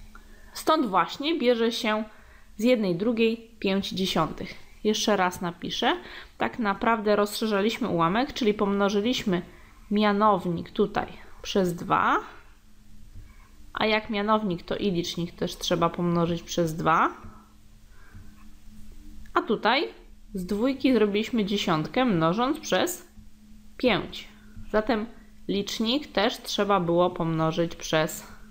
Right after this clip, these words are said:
pięć. Proste, prawda? Teraz pozostaje nam obliczyć, ile to będzie cztery dziesiąte dodać pięć dziesiątych.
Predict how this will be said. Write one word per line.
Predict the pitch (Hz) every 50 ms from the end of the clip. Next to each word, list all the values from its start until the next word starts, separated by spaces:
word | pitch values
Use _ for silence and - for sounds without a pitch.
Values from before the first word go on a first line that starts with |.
| - - - - - - - - - - - - - - -
pięć. | - 180 156 - - - - - - - - - - - - - - - - -
Proste, | - 214 175 160 - - - -
prawda? | - - 170 170 185 220 269 339 453 - - - - - - - - - - _ _ _ _ - - - - - - - - - - - - - - - -
Teraz | - 269 262 240 233 233
pozostaje | - 240 220 226 226 - 247 233 226 214
nam | 214 214 202 -
obliczyć, | - 196 202 220 208 175 - 175 175 - -
ile | 220 214 202
to | 196 202 185
będzie | 180 185 180 175 175 170
cztery | 175 - - - 233 214 190 175 175 -
dziesiąte | 170 180 180 - 202 185 196 - 170
dodać | 165 165 170 170 170 -
pięć | - - 180 175 170 160
dziesiątych. | 170 170 - - 165 156 151 - - 214 247 311 381 - -